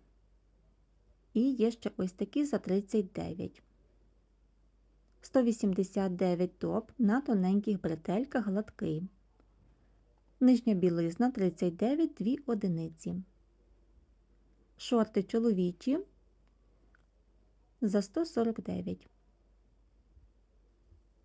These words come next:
Футболка чоловіча, бавовна, дев'яносто п'ять відсотків, є чорна та сіра, сто сорок дев'ять.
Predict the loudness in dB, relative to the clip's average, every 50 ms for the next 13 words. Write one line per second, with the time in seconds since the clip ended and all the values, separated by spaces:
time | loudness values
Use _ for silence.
0 | _ _ _ _ _ _ _ _ _ _ _ _ -20 _ _ _ _ _ _ _
1 | _ _ _ -4 0 2 2 4 4 4 4 4 2 0 -2 -2 0 0 2 2
2 | 2 2 2 0 0 0 0 0 0 0 -2 -6 _ _ _ _ _ 2 4 4
3 | 4 4 2 2 2 2 2 2 2 0 -2 -6 _ -2 0 2 4 4 4 2
4 | 2 0 -2 -4 -2 0 2 0 2 2 2 0 0 -2 -4 -4 -4 -4 -4 -4
5 | -2 -2 2 2 2 0 0 0 0 2 4 4 4 4 2 2 -2 -2 -2 -2
6 | -2 0 0 0 -4 -6 -8 -12 -10 -4 -2 -2 -2 0 0 0 0 0 0 -4
7 | -8 -10 -8 -8 -6 -8 -8 -8 -12